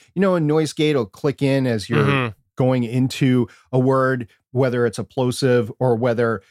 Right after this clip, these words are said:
Speaker 1: it's just a, a hard hit word or something like that. I can't stand it. And I cringe every time I listen to that show. And to be honest with you, I listen to that show about two point five X so I can get through it as fast as I can.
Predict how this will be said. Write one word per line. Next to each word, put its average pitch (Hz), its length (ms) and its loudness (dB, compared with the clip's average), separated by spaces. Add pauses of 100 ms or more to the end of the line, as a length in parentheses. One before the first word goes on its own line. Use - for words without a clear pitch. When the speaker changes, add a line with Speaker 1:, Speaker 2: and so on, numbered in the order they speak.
(140)
Speaker 1:
it's 123 260 -4
just 131 340 -4
a, 110 180 0
a 110 100 -4
hard 127 340 -2
hit 139 280 -6
word 117 400 -4
or 113 60 -6
something 113 340 -6
like 107 200 -4
that. 110 240 -2 (340)
I 165 300 0
can't 120 480 -8
stand 101 420 -6
it. 98 180 -8
And 113 320 0 (360)
I 151 200 -2
cringe 147 460 -6
every 127 180 -4
time 131 240 -2
I 117 120 -2
listen 120 360 -6
to 127 60 -2
that 120 100 -4
show. 147 200 -2
And 147 80 -4
to 156 60 -2
be 170 100 -2
honest 254 260 -6
with 240 100 -8
you, 226 100 -2
I 214 40 -2
listen 190 260 -2
to 185 60 0
that 170 160 0
show 185 200 0
about 156 260 -2
two - 140 -8
point 156 300 -2
five 135 340 -2
X - 440 -6
so 110 240 -2
I 101 60 -2
can 117 160 -4
get 113 180 -4
through 123 280 0
it 85 80 -4
as 90 100 -10
fast 95 300 -4
as 92 100 -12
I 90 80 -8
can. - 300 -16